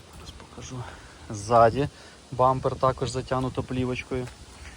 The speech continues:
Всередині там, то я також далі покажу. Е, додатково на автомобіль встановлені ось такі поперечини. Тобто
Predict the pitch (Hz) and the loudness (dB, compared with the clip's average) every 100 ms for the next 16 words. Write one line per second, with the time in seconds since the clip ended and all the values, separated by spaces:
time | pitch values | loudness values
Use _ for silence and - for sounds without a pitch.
0 | - - - 143 120 113 123 120 123 120 | -16 -10 -2 2 2 0 -2 -2 -4 -4
1 | 127 123 123 120 127 120 123 120 123 117 | -4 -2 0 -2 -2 -2 0 -2 -6 -6
2 | 123 123 123 - - - - 117 113 113 | -6 -6 -8 -12 -20 -20 -12 -8 -6 -6
3 | 107 120 123 - 160 151 135 127 127 131 | -6 -10 -12 -10 -6 -4 -2 -4 -6 -8
4 | 127 - 127 123 120 120 120 - 113 120 | -8 -8 -6 -4 -4 -4 -6 -8 -10 -10
5 | 123 127 131 113 104 123 123 135 - - | -8 -4 -2 -2 -4 -8 -10 -12 -14 -18
6 | - - - - - 123 117 127 | -18 -20 -18 -16 -12 -10 -10 -12